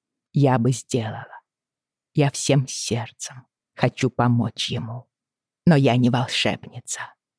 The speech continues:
Все, что у меня есть, немного знаний, но этого недостаточно. Я всем сердцем хочу помочь ему»,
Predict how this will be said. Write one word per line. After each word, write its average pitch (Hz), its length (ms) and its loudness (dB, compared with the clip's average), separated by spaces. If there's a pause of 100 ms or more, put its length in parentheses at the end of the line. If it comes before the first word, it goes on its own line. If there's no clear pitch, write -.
(360)
Все, - 260 0
что - 240 0
у - 20 4
меня 131 240 4
есть, 127 560 -2 (360)
немного 139 420 6
знаний, 113 680 -4 (460)
но 160 120 6
этого 139 280 2
недостаточно. - 1160 -2 (680)
Я 151 240 4
всем - 560 -2
сердцем - 760 -4
хочу - 420 -2
помочь 120 640 -2
ему», 117 440 -4